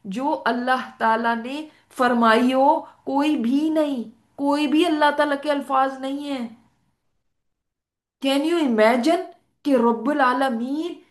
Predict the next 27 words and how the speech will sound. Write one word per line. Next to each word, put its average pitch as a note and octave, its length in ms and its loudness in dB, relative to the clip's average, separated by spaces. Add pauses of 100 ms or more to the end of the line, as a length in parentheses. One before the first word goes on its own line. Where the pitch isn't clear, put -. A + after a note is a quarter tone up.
(220)
ने C#4+ 300 -2
ये C4 640 -2 (260)
तिलावत C4+ 680 4
किया B3+ 260 4
हो C#4+ 240 2
कुरान C4 720 -2 (160)
और C#4+ 260 4
जिब्राईल C4 580 2
अलैहिस्सलाम A#3+ 680 -4
ने B3 260 -6 (260)
अल्लाह C#4 460 4
ताला B3 300 0
से C4+ 180 -4
सुना B3+ 340 -4
हो? C4 420 -2 (2250)
सुभान B3 560 -14
अल्लाह। A#3+ 580 -8 (880)
ये D4+ 180 4
वो C#4+ 280 4
कलाम D4 420 2
जो E4+ 100 2
लौहे C#4+ 420 4
महफूज D#4+ 680 2
में D#4+ 160 -4
लिखा C#4+ 360 -6
हुआ C4 260 -2
है। A3+ 260 -12